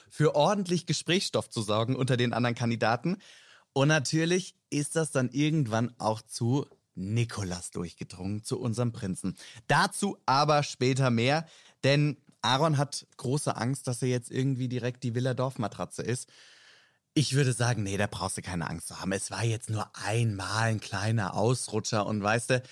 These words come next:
das Einzige, was halt in dem Moment passiert ist, ihr habt halt mal ganz kurz die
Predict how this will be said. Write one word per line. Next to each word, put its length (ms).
das 200
Einzige, 420
was 120
halt 140
in 80
dem 140
Moment 240
passiert 340
ist, 160
ihr 140
habt 180
halt 140
mal 120
ganz 220
kurz 300
die 280